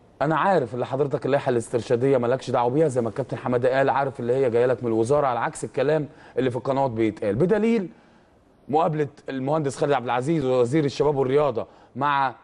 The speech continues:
الم-، ال-، ال-، المذيعه المتالقه لميس الحديدي، وهو بيوجد حلول للنادي الاهلي بعد لما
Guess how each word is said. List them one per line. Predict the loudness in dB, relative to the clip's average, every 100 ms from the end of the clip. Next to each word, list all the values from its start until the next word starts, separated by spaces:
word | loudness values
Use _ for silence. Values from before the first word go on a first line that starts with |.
| _
الم-، | -8 -8 -8
ال-، | -8 -8 -4
ال-، | -4 -4 -4
المذيعه | -4 0 2 2
المتالقه | -2 -6 -4 0 0 0 -2
لميس | 0 -2 -4 -6 -18 _ _ _ -6
الحديدي، | -4 -2 -2 -2 -2 -4
وهو | 0 2
بيوجد | 2 0 0 -2 -4
حلول | -2 2 2 2
للنادي | 0 -2 -2
الاهلي | -2 0 0 -4 -8 -20 -16 -2
بعد | 0 0 -4
لما | -6 -6 -6